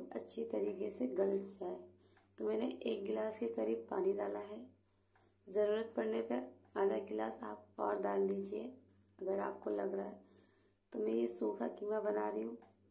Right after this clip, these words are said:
तो मैं, मैंने इसमें पानी डाल दिया अपने हिसाब से।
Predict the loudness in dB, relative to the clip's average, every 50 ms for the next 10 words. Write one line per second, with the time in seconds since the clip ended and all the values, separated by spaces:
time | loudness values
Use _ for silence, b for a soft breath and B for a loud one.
0 | _ _ -8 -4 -2 0 0 0 0 0 -2 -2 -4 -6 -12 -18 -20 _ _ _
1 | _ _ -4 -2 -2 0 0 0 -2 -2 -2 -4 -2 0 0 2 2 2 2 2
2 | 2 2 2 0 2 2 2 2 2 0 -2 0 0 -2 -2 -2 -2 -2 -2 -2
3 | -2 -4 -4